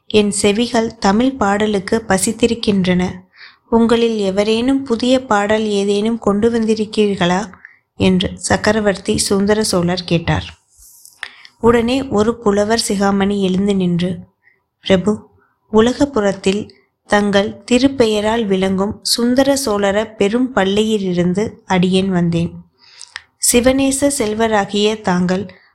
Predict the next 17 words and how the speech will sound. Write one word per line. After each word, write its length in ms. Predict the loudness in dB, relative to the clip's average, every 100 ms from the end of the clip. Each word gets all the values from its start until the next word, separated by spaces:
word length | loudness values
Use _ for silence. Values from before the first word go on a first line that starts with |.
| _
பௌத்த 420 | 2 2 2 0 2
மடாலத்தை 800 | 0 2 2 0 -2 0 0 2
நிபந்தம் 580 | 0 2 2 0 -2
அளித்து 600 | -2 -2 0 0 2 2
உதவியதை 540 | 2 2 2 2 0 -2
இந்த 280 | -2 -2 -2
தமிழகமெங்கும் 1040 | 0 2 2 2 0 0 0 0 -2 0
உள்ள 420 | 0 0 -2 -4 -14 -20 _ 0
பௌத்தர்கள் 760 | 0 2 0 0 0 -2 -2
பாராட்டி 540 | 0 2 2 -2 0 -2 0
பொ-, 340 | 0 -2 -6 -20 _ _ _
பாராட்டி 640 | 2 2 2 0 -2 -4
போற்றுகிறார்கள். 920 | -2 0 0 0 0 0 0 -2 -6 -10 -14 _ _ _ _ -20 -20 _ 0
தாங்கள் 480 | 2 2 0 -2 -2
உடல் 320 | 2 2 2 0
நோயிற்றிருப்பது 920 | 0 0 -2 0 -2 0 -2 -2 -2
அறிந்து 640 | -2 0 0 0 -4 -6